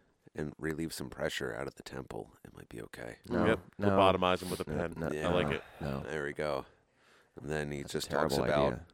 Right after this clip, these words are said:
Speaker 1: taters all the time.
Speaker 2: Taters.
Speaker 1: Yeah, that was, uh,
Speaker 2: Uh.
Speaker 1: that got a little out of hand.
Speaker 2: What?
Speaker 1: A little bit.
Speaker 2: Nothing, nothing was out of hand last night. What are you talking about?
Speaker 1: No, not at all.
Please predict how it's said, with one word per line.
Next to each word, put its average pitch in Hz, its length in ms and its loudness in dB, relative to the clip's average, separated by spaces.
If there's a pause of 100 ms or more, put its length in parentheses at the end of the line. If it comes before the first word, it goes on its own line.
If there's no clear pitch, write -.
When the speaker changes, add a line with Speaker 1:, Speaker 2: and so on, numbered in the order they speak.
(240)
Speaker 1:
taters 73 580 -6 (120)
all 64 80 -2
the 64 100 -8
time. 64 360 -8 (280)
Speaker 2:
Taters. 90 500 -6 (1500)
Speaker 1:
Yeah, 92 260 6
that 98 200 10
was, 135 180 6
uh, 131 80 10
Speaker 2:
Uh. 98 320 12 (380)
Speaker 1:
that 113 160 4
got 139 140 4
a 127 40 6
little 110 220 10
out 98 140 8
of - 60 0
hand. 90 440 2 (400)
Speaker 2:
What? 107 280 2 (580)
Speaker 1:
A 78 40 0
little 123 220 8
bit. 120 320 10 (260)
Speaker 2:
Nothing, - 280 -4
nothing 113 220 4
was 95 120 4
out 76 160 4
of 71 60 -2
hand 76 240 -2
last 69 280 -2
night. 78 200 -2
What 87 100 -2
are - 20 -2
you 101 60 -2
talking 95 300 0
about? 107 100 6
Speaker 1:
No, 92 400 6
not 92 240 4
at 90 80 4
all. 76 380 6